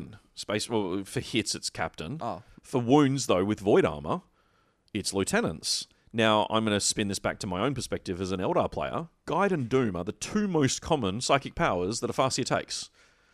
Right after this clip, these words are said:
Speaker 1: Because they're
Speaker 2: Rerolls to hit and rerolls to wound. I pay premium price for a Farseer to get access to those powers. And if I'm at a tournament, I have to pick those pre-event.
Speaker 1: 'Cause you can't pick them before the battle.
Speaker 2: If I come into the game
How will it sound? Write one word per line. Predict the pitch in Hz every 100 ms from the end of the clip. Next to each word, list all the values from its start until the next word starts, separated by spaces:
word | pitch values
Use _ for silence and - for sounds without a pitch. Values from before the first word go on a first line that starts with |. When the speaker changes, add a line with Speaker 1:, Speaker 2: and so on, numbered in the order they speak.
| -
Speaker 1:
Because | 151 - 147 -
they're | 139
Speaker 2:
Rerolls | 143 226 202
to | -
hit | 190
and | 151
rerolls | 165 165
to | -
wound. | 196 127 78 - _ _ _ _ _
I | 160 190
pay | - 190 135 123 170 _ _ _ _ -
premium | 175 170 175 147
price | 151 165
for | - 117
a |
Farseer | 156 160 139 90 80 131
to | 127
get | 113
access | 104 - -
to | 104
those | 92
powers. | - 117 80 62
And | 120
if | 131
I'm | 190
at | 233
a |
tournament, | - - 202 135 90
I | 196
have | 226
to | -
pick | 175 -
those | 185 185
pre-event. | - 147 104 113 76 - _ _ _ _ _ _ _ _ _
Speaker 1:
'Cause | 151 139
you |
can't | 127 165 143 -
pick | 165 147
them | 143
before | 127 - 131
the | 107
battle. | 135 139
Speaker 2:
If | 143
I | 156 208
come | - 175
into | 175 165
the | 139
game | 135 139 95 87 156